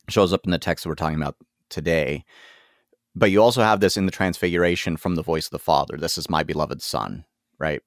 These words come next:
And then you also have that, um, anchoring the end of the gospel in the centurion's confession, "Truly, this man was the Son of God." And so there's actually only three times in the Gospel of Mark, um, that some, uh, someone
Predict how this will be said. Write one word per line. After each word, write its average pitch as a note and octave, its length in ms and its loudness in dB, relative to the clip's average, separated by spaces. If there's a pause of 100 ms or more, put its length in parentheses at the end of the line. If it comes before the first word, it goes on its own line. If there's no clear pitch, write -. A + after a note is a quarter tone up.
And G2 160 2
then F#2 100 2
you F2+ 100 4
also F#2 260 4
have E2 280 0
that, D#2+ 300 2 (200)
um, C#2 440 -4
anchoring E2+ 440 -2
the D2+ 140 -6
end G#2+ 180 2
of F#2 60 -2
the E2+ 100 -2
gospel D2 680 -4 (160)
in D2+ 420 -4
the D2+ 120 -4
centurion's E2 680 -2
confession, C#2 640 -6
"Truly, D#2+ 340 -2
this D2 200 -8
man D2 200 -4
was C2+ 120 -8
the - 80 -12
Son C#2 180 -6
of C2 80 -10
God." G1+ 300 -6 (760)
And G2 160 2
so F#2 300 6 (180)
there's A2 180 4
actually A#2 380 6
only G2+ 440 4
three G2+ 300 0
times E2 640 0
in F2+ 160 -2
the D#2+ 80 -4
Gospel D2+ 400 -2
of C#2+ 80 -12
Mark, D#2+ 420 0 (600)
um, C#2+ 420 -2 (340)
that F#2 220 0
some, G#2 320 0 (480)
uh, D2+ 460 -2
someone A2+ 300 2